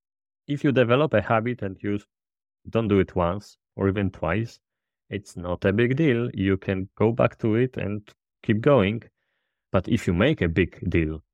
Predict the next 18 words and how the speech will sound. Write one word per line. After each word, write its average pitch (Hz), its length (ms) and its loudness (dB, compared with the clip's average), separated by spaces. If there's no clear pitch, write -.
out 85 140 -14
of 73 160 -4
it, - 260 -4
then 90 160 0
it's 90 180 -4
a 90 60 -4
big 131 220 0
deal. 80 220 -2
Then 92 220 0
it's 87 220 -6
a 78 240 -8
enormous 95 600 2
deal, 80 240 -6
because 82 460 -4
if 104 180 -4
you 117 140 4
are 90 280 2
developing 98 560 0